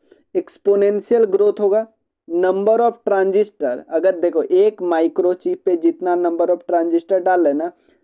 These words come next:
transistor का number दोगुना होगा, पैसा उसका आधा हो जाए, cost। नाइनटीन एटी में processing power of computer ये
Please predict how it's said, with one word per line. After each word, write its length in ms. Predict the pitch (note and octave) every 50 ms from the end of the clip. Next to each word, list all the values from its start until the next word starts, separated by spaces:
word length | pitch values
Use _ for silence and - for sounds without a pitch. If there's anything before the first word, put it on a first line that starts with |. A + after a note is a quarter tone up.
| _ _ -
transistor 720 | F3+ F3+ F3 F3 F3+ F3 F3 F#3 F#3 - - G3+ G3+ G3 G3
का 140 | G3 G#3
number 420 | F3+ E3 E3 D#3+ D#3+ D#3+ E3+ F3 F3
दोगुना 440 | E3 E3+ D#3+ D3+ D#3 D#3 D#3 D#3+ E3
होगा, 180 | F3 F#3+ G#3
पैसा 460 | G3 - - D3+ D3 C#3+ - - D#3
उसका 280 | D3+ D#3 D3 - - D#3+
आधा 300 | - B2 C3 C#3 - -
हो 140 | B2+ - D2
जाए, 180 | - - D2+ - -
cost। 360 | D#3 C3+ A#2+ - _ _ _ _ _ _ _ _ _ _ _ _ _ _ _ _ _ _ _ _ _ _ _ _ -
नाइनटीन 580 | F3 F#3 F#3+ F#3+ G3 G3+ F#3+ G3+ B3 B3+ A#3+
एटी 240 | A#3 G#3+ G3 - G3+
में 240 | F#3 F#3 G3 A3+ A#3 _ _ _ _ _ -
processing 600 | G3+ G3+ G#3 G3 - A3 G#3 G3+ G3+ B3+ B3 A#3+
power 380 | A3+ A3 G3+ F#3 F#3 F#3 G3 F#3+
of 0 | G3 - -
computer 520 | F3+ F3 E3+ F3 F3+ F3 E3+ G3+ G3+ F#3
ये 220 | F#3+ G3 G3 F3